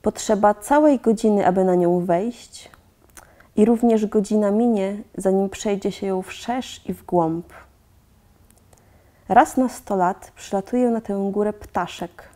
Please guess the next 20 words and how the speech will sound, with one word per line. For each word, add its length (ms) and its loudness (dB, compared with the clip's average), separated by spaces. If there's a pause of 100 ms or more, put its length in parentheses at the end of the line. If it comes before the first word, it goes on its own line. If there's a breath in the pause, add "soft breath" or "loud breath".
(280)
i 100 -4
ostrzy 460 -6
o 80 -2
nią 180 -2
swój 360 -8
dziobek. 460 -8 (1600 soft breath)
Kiedy 240 0
spiłuje 580 -2
całą 580 2
górę, 400 -4 (480)
wtedy 360 -4
minie 280 0
pierwsza 460 -4
sekunda 560 -4
wieczności”. 760 -10 (2250 soft breath)
„Na 100 0
wszystkie 420 0
moje 220 8
trzy 220 -4
pytania”, 640 -2